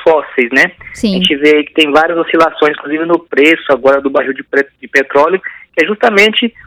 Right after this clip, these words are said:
Speaker 1: o fato do menor consumo dos combustíveis, que consumindo menos vai queimar menos e vai causar menos poluição. E aí, inversamente proporcional a isso, o que tira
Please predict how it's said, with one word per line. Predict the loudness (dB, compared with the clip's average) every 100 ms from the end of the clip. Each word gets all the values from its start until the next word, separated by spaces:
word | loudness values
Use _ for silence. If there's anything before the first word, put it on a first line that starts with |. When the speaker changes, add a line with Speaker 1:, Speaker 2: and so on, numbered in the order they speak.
| _
Speaker 1:
o | -4
fato | 0 0 0
do | 0
menor | 2 2 2 2
consumo | 0 0 -2 0 0 0
dos | -4
combustíveis, | -2 -2 0 -2 0 -2 -4 -4
que | -8
consumindo | -2 -2 -2 -4 -4 -2
menos | -2 2
vai | 0
queimar | 0 0 2
menos | 2 0 0 0
e |
vai | 0 2
causar | 2 2 0
menos | 0 -4 -4
poluição. | -2 -2 -2 0 0 -2 -10 -20 _ _
E | 2
aí, | 4 0 -2 -6
inversamente | 0 0 2 2 2 0 0 2 0 0 -4 -4 _
proporcional | -8 0 2 2 2 2 2
a |
isso, | 2 -2 -2 -4 -4 _ _
o | -18
que | -14
tira | -10 -4 2 4 4 2 0